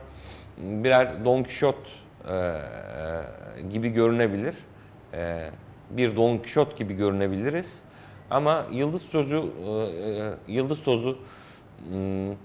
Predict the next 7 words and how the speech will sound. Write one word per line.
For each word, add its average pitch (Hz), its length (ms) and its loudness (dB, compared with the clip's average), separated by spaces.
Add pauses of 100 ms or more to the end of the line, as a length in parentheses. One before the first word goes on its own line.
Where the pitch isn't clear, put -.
(760)
Çiçek 175 360 2
Çocuklardan 110 600 6
itibaren 98 500 2 (460)
dergimizi 151 680 6
daha 160 220 10
iyi 160 220 2
konumlandırıp, 107 840 2